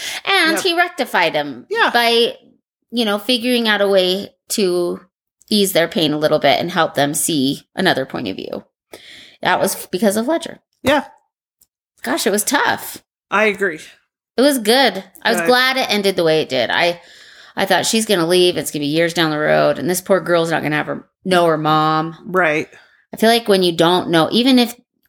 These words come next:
Speaker 1: mom is bad,
Speaker 2: Yeah.
Speaker 1: when you, when there's a hole there, there's
Speaker 2: You're
Speaker 1: a hole
Speaker 2: always
Speaker 1: in you.
Speaker 2: questioning and
Speaker 1: Yeah.
Speaker 2: wondering why. And the blame is gonna go somewhere.
Speaker 1: Yeah.
Speaker 2: And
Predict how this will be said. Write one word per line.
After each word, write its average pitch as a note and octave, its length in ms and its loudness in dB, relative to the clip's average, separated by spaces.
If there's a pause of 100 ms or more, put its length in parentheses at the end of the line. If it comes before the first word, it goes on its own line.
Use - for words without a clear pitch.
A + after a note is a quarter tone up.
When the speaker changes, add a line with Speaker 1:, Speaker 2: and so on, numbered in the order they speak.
(960)
Speaker 1:
mom E3+ 280 -6
is D#3+ 120 -6
bad, C3+ 400 -6 (280)
Speaker 2:
Yeah. F3 260 -4 (280)
Speaker 1:
when F3+ 160 -2
you, E3+ 280 -2 (160)
when F#3+ 120 2
there's F3+ 160 2
a F3 60 0
hole G3+ 300 2
there, G#3 420 2 (880)
there's F#3+ 140 -2
Speaker 2:
You're G3 100 4
Speaker 1:
a - 60 -4
hole G3+ 140 2
Speaker 2:
always G3+ 300 4
Speaker 1:
in F3 100 0
you. E3 40 0
Speaker 2:
questioning F3 720 -2 (220)
and F#3 120 0
Speaker 1:
Yeah. A3 100 -2
Speaker 2:
wondering E3+ 460 -4
why. F3 380 -4 (320)
And G#3+ 160 0
the G#3+ 80 2
blame G#3+ 360 0
is G#3+ 100 0
gonna F#3+ 200 0
go F3+ 140 0
somewhere. E3 520 -4 (200)
Speaker 1:
Yeah. D#3+ 320 -6 (600)
Speaker 2:
And F3 540 -4